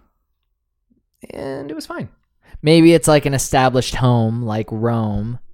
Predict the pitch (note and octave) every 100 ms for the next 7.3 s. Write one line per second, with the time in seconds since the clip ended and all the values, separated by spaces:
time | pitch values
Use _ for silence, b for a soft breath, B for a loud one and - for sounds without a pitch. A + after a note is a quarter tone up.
0 | - - - A2 G#2 A#2+ A#2+ A#2+ G2 C3
1 | B2+ A#2+ A#2 A2 G#2+ - - C3+ B2+ A#2+
2 | G2+ G2+ G#2+ - - A2+ G#2 A2 G2+ A2+
3 | A2 G#2 G#2 G2+ G#2 A2+ A2 F#2+ F2 F2
4 | - A#2 A#2 A#2+ A2 - A2+ G#2 - A2
5 | G#2 - G#2+ G2 F#2+ F2+ _ _ - G#2+
6 | A2 G#2 G2 F#2+ G#2+ G#2 - - G#2+ G2+
7 | F#2 F2 E2